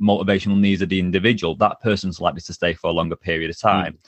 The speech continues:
Speaker 1: So they've asked in strength-based interview questions, which is more like preference questions. So, uh, a dead simple one would be, you know,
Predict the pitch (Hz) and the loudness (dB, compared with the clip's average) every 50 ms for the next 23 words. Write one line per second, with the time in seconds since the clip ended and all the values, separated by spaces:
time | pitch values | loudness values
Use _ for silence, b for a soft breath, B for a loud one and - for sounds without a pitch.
0 | b b b b b - 113 107 113 131 117 - - 117 107 98 - - - - | b b b b b -2 0 2 2 2 2 0 0 0 0 0 -2 -6 -4 0
1 | 110 113 120 123 87 - _ - - 92 95 90 - - 87 - 80 85 85 - | 2 2 2 0 -2 -8 _ -2 0 0 0 0 -4 -6 -8 -8 -6 -8 -8 -6
2 | _ - 90 - - - 82 82 82 82 - 98 - - - - 107 101 98 98 | _ -2 -2 -2 -4 -6 -10 -8 -8 -8 -8 -8 -8 -6 -4 -2 0 2 2 4
3 | 98 - - - - 117 113 107 - - 123 113 - - - 127 117 - - 139 | 2 2 -2 -2 -2 -2 -2 -2 -2 -6 -6 -6 -4 -2 0 0 0 0 0 0
4 | 143 143 135 120 - - 92 90 90 87 - b b b b b b b b b | 0 0 0 -2 0 2 4 4 4 2 0 b b b b b b b b b
5 | - 92 98 - - - 101 104 98 131 117 - - 110 98 101 - 98 92 90 | -10 -10 -8 -8 -2 0 2 4 4 2 2 2 2 2 2 2 4 4 4 4
6 | 87 90 92 82 - - 87 85 85 90 - 101 87 78 80 78 | 4 2 2 2 2 2 2 2 2 0 0 0 0 0 0 -2